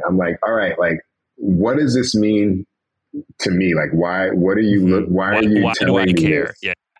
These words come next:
Speaker 1: You know what I mean? Like,
Speaker 2: <laughs> Yeah.
Speaker 1: and I was like, I, three years ago, I'd have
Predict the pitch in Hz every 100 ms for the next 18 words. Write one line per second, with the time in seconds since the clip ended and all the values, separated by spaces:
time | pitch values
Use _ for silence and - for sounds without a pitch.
0 | _ - 98 101 101 95 92 95 101 90
1 | 87 87 - 92 92 87 87 82 87 85
2 | - - - - 92 82 - 110 117 120
3 | 113 117 127 127 107 101